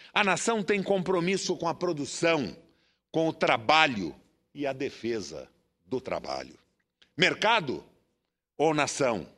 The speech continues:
Mercado para os outros. Um país às garras do capital vadio, que não produz um botão de camisa, uma máquina, um sapato, uma nação para os nossos.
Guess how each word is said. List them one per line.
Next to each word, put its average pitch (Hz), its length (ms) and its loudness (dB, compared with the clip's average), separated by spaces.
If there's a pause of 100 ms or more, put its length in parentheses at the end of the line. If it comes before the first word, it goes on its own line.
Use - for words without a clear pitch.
(580)
Mercado 202 680 0
para 208 260 2
os 135 180 0
outros. 180 760 0 (300)
Um 185 160 2
país 202 440 4
às 160 240 2
garras 165 600 4
do 143 120 0
capital 165 560 2
vadio, 135 680 2 (680)
que 196 100 -2
não 202 180 2
produz 185 500 2
um 175 220 0
botão 170 520 2
de 160 100 0
camisa, 151 720 2 (260)
uma 170 240 0
máquina, 160 720 0 (220)
um 175 120 0
sapato, 185 880 2 (540)
uma 147 400 -4
nação 120 560 -4 (680)
para 113 220 0
os 87 100 -6
nossos. - 680 -6